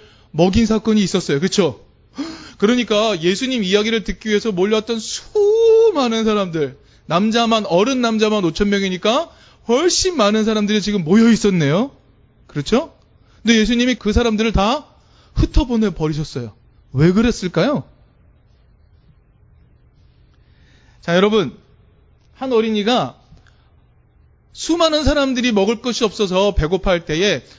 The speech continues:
보리떡 다섯 개와 물고기 두 마리를 가지고 예수님께 나왔어요. 그리고 예수님께 드렸죠. 그래서 예수님이 축복 기도를 하신 다음에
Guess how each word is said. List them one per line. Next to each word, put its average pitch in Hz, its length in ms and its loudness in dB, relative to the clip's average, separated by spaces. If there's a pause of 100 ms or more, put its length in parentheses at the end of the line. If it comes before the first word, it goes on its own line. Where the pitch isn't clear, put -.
(140)
보리떡 185 400 -2
다섯 165 260 -6
개와 196 320 0
물고기 185 420 -4
두 180 160 -4
마리를 190 300 2
가지고 165 480 0 (160)
예수님께 214 460 2
나왔어요. 185 500 0 (480)
그리고 220 180 0
예수님께 214 400 0
드렸죠. 180 500 -4 (100)
그래서 185 180 -6
예수님이 214 600 0 (240)
축복 277 420 -2
기도를 226 320 0
하신 220 240 0
다음에 208 420 2